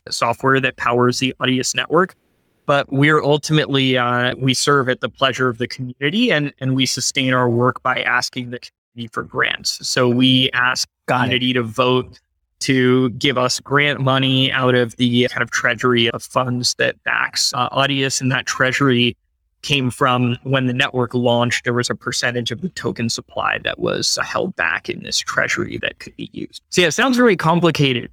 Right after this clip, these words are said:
Speaker 1: but it, it's, it's
Speaker 2: Hmm.
Speaker 1: really simple. I think, y-, you know, when you think about it, or, or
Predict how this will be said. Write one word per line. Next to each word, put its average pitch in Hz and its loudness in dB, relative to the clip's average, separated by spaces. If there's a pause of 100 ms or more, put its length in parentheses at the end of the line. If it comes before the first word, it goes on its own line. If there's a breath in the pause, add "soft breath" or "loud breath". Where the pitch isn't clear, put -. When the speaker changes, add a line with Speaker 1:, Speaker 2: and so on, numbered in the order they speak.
Speaker 1:
but 139 0
it, 147 2
it's, 151 0
it's 156 2
Speaker 2:
Hmm. 143 2
Speaker 1:
really 214 4
simple. 143 2
I 135 -2
think, 135 -4
y-, 139 2
you 135 2
know, 135 4
when 131 0
you 131 -2
think 135 -4
about 135 2
it, 127 0
or, 143 4
or 139 0